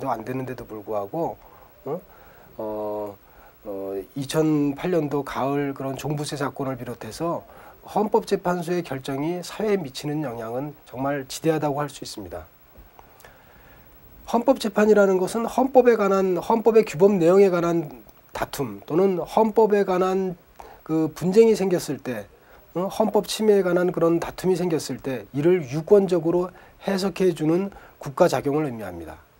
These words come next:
그래서, 어, 국가기관 상호 간의 그런 권한에 대한 분쟁이 생겼거나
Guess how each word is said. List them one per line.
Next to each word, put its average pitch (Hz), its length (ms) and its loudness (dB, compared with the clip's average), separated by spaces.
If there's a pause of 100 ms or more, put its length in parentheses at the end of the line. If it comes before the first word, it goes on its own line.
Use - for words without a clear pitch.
(600)
그래서, 151 480 0 (400)
어, 113 440 -6 (920)
국가기관 165 600 4
상호 233 300 4
간의 208 400 4
그런 170 240 0
권한에 156 420 6
대한 156 300 0
분쟁이 143 400 0
생겼거나 104 640 -8